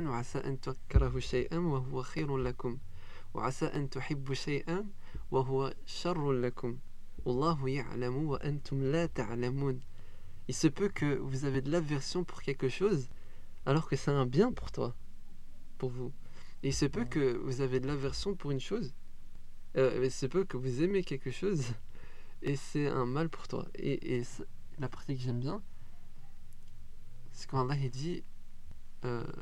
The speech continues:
Speaker 1: c'est Allah qui sait, et, et vous ne savez pas.
Speaker 2: Ouais, c'est vrai, c'est, c'est
Speaker 1: En
Speaker 2: réel,
Speaker 1: fait,
Speaker 2: hein.
Speaker 1: Allah, il, il connaît ton destin, tu vois.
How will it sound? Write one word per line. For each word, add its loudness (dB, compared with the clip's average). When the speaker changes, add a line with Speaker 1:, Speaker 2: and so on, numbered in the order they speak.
Speaker 1:
c'est -2
Allah 4
qui -2
sait, 0
et, 2
et -2
vous 0
ne 2
savez 0
pas. -2
Speaker 2:
Ouais, 0
c'est -4
vrai, 0
c'est, -6
c'est 2
Speaker 1:
En 2
Speaker 2:
réel, 6
Speaker 1:
fait, 0
Speaker 2:
hein. -2
Speaker 1:
Allah, 0
il, -4
il -4
connaît -2
ton -4
destin, -4
tu -6
vois. -6